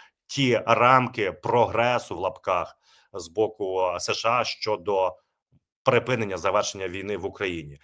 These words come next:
Він каже: наступне: «Ми зробили перші кроки, але я скажу образно, ми перебуваємо на дистанції в десять кілометрів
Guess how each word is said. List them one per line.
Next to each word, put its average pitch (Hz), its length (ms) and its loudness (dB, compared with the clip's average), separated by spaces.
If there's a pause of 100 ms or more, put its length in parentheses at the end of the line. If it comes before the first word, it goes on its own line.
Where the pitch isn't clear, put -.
(220)
Він 180 180 -2
каже: 214 280 6
наступне: 85 840 -4
«Ми 196 180 2
зробили 156 400 4
перші 127 400 -2
кроки, 80 460 -8
але 107 240 4
я 104 140 2
скажу 110 540 -4
образно, 90 540 0 (240)
ми 165 340 4 (320)
перебуваємо 127 720 2
на 123 100 2
дистанції 127 600 -2
в 95 60 -10
десять 113 380 -4
кілометрів 170 840 -2